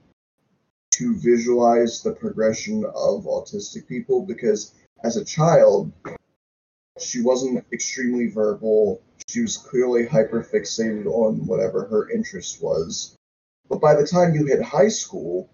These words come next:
she is considered popular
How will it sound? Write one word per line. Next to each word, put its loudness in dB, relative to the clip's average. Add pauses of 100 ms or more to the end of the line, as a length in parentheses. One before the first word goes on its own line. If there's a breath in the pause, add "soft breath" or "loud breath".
(1300)
she -6
is 2
considered 2 (1080)
popular 4